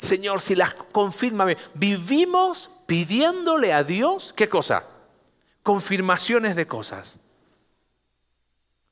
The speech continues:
Pero, ¿tú crees que Dios está para eso?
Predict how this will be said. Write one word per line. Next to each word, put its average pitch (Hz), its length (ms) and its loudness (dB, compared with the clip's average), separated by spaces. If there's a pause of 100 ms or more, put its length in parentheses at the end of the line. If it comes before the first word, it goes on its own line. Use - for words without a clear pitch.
(1500)
Pero, 208 720 -2
¿tú - 80 -6
crees 269 260 -4
que 196 140 -4
Dios 208 240 -6
está 202 200 -6
para 190 240 -4
eso? 208 300 -10